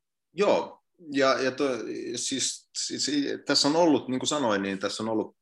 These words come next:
paljon enemmän tekstiä ja paljon enemmän en kuvailua, mutta sitten kun, ä, al-, alkoi oikeasti käymään läpi sitä, sitä romaania siinä vaiheessa, kun i-, se kehys oli,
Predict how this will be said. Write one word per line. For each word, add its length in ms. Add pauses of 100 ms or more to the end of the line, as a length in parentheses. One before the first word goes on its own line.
paljon 240
enemmän 320
tekstiä 400
ja 140
paljon 260
enemmän 380 (120)
en 200
kuvailua, 540
mutta 260
sitten 400
kun, 220
ä, 1040 (200)
al-, 240
alkoi 300
oikeasti 480
käymään 380
läpi 300
sitä, 320 (680)
sitä 300
romaania 480
siinä 280
vaiheessa, 420
kun 180
i-, 180
se 200
kehys 400
oli, 340